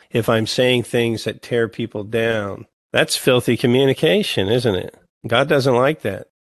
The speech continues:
Verse nine, "Do not lie to each other, since you have taken off your old self with its practices,"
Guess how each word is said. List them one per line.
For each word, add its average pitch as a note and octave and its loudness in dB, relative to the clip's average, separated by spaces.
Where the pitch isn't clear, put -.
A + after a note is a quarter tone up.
Verse A2+ -6
nine, B2+ 0
"Do A#2+ 0
not C3+ 2
lie B2 2
to A#2 0
each G#2+ -4
other, A#2 0
since A#2+ -4
you B2+ 0
have A#2 -2
taken A2+ -2
off G#2+ -2
your G#2+ -2
old C3+ -4
self G#2+ -4
with A2 -2
its A2+ 0
practices," A2+ -2